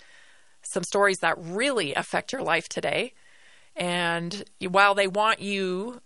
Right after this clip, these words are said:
uh, all eyes on things going on overseas, holy wars and such, your own friends and neighbors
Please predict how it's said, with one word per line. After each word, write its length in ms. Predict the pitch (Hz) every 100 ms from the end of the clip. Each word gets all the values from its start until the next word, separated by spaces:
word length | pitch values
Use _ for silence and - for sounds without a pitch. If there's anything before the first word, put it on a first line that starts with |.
| - -
uh, 380 | 185 180 190 -
all 240 | 190 190 -
eyes 400 | 180 180 180 180
on 420 | 175 165 175 175 - - - _ -
things 220 | 196 185
going 560 | - 180 175 175 185 180
on 280 | 185 180 180 180
overseas, 760 | 175 170 - 220 202 156 170 - - - - - - - - - -
holy 420 | - 208 190 175
wars 380 | 165 175 175 175
and 160 | 190 175
such, 300 | - 170 - - - - - - - - - - - - -
your 160 | 190 226
own 280 | 254 240 226
friends 320 | 247 247 233
and 120 | 214
neighbors 520 | 214 240 202 175 170